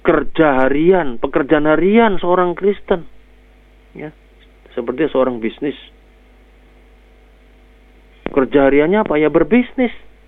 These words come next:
Tidak jemu mengusahakan usahanya agar menghasilkan. Itu kata Martin Luther. Ya, tapi kata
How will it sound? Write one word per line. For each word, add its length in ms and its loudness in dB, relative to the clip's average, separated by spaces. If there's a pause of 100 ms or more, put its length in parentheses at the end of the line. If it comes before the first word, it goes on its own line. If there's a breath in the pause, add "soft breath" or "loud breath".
(260)
Tidak 320 2
jemu 240 4
mengusahakan 720 0 (240)
usahanya 720 -4
agar 320 -4
menghasilkan. 640 -6 (1120)
Itu 160 -4
kata 240 -4
Martin 320 -6
Luther. 240 -10 (1400)
Ya, 160 -12 (240)
tapi 320 0
kata 400 0